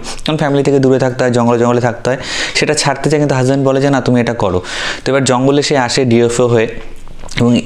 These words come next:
সেখানে এসে বিভিন্ন জিনিস সে explore করতে থাকে। আহ, সেখানে দেখা যায় যে, আহ, টি টুয়েলভ নামে একটা শেরনি আছে, তাকে তারা ধরতে চায়, যেটা, আহ, অনেকে বলে আদমখোর, কারণ একের পর এক গ্রামবাসী মারা যেতে থাকে।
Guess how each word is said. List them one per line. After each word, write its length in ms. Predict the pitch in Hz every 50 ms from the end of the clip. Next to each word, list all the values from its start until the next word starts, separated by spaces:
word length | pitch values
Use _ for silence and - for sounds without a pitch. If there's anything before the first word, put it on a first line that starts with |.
| - -
সেখানে 400 | - - 123 117 135 135 139 131
এসে 160 | 127 - - 131
বিভিন্ন 340 | 117 107 107 127 131 127
জিনিস 280 | 120 120 120 131 131 -
সে 100 | 131 123
explore 300 | 117 - - - 123 117
করতে 320 | - 120 113 107 - 113
থাকে। 420 | 113 - 113 107 104 - 110 113 - - - - - - - -
আহ, 500 | 104 101 104 101 98 95 - - - -
সেখানে 420 | - - 113 113 131 127 127 127
দেখা 260 | 127 107 107 - 127 120
যায় 240 | 113 127 123 120
যে, 180 | 110 120 120 120
আহ, 460 | - - - - - - - 101 101 101 - -
টি 140 | 160 160 156
টুয়েলভ 320 | 156 - 147 156 151 151
নামে 200 | 147 147 147 143
একটা 200 | 135 131 - 135
শেরনি 480 | 131 - - 127 123 127 131 135 135 131
আছে, 200 | 120 113 - 123
তাকে 240 | - 117 110 127 117
তারা 200 | 117 113 117 110
ধরতে 340 | 104 104 107 104 - 110
চায়, 200 | 104 104 107 113
যেটা, 340 | 113 107 104 101 110 110 110 - - - - - - - -
আহ, 240 | - 101 101 101 - - - - -
অনেকে 260 | 117 127 127 131 135
বলে 160 | 127 127 127
আদমখোর, 600 | 123 110 107 113 113 117 110 - - 113 113 123 123 -
কারণ 160 | - 104 110 110
একের 240 | 104 101 117 120
পর 160 | 110 117 117 117
এক 200 | 113 117 113 104
গ্রামবাসী 540 | 107 104 107 110 110 107 107 - 110 110 107
মারা 260 | 104 104 104 101 107
যেতে 200 | 101 107 101 107
থাকে। 300 | 98 104 104 104 107 107